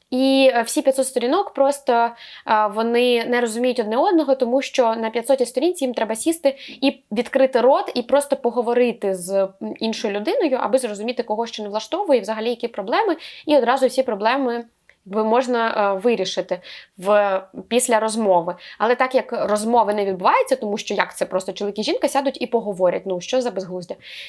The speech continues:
Я розумію, що це все висміюється і показується, як робити не треба, але, е, поки я читала, е, мене все це так дратувало, тому що мені просто хотілося сказати: "Сядьте, поговоріть, все, ніяких проблем".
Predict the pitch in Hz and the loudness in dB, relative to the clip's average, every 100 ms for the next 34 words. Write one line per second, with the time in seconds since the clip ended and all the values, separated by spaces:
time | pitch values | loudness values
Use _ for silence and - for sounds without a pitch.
0 | - 220 262 330 294 311 311 254 262 240 | -14 0 2 2 2 2 2 2 2 0
1 | 240 269 277 254 220 220 254 226 226 202 | 0 0 0 0 -4 -2 -2 -2 -4 -4
2 | 202 208 202 185 233 233 180 196 214 - | -4 -4 -6 -4 -4 -4 -8 -6 -8 -2
3 | 220 370 247 - _ _ _ _ - 208 | 0 0 -2 -8 _ _ _ _ -2 0
4 | 214 247 339 330 - - - - 226 220 | 4 4 4 2 -6 -20 -20 -2 0 2
5 | 247 254 226 208 220 233 320 392 294 277 | 2 2 2 0 0 2 4 4 4 4
6 | 233 220 214 233 277 262 233 240 214 208 | 0 -2 0 0 0 0 0 0 -2 -2
7 | 208 208 392 392 233 240 254 226 214 240 | 0 2 2 2 0 0 0 -2 -2 -4
8 | 220 - 220 - 240 233 214 - 202 208 | -6 -10 -10 0 0 0 -2 -6 -2 0
9 | 214 - 226 233 247 - 202 185 226 381 | -2 0 0 0 -2 -4 -2 0 0 0
10 | - 214 190 208 254 226 208 180 196 | -2 -4 -2 -4 -6 -8 -8 -8 -10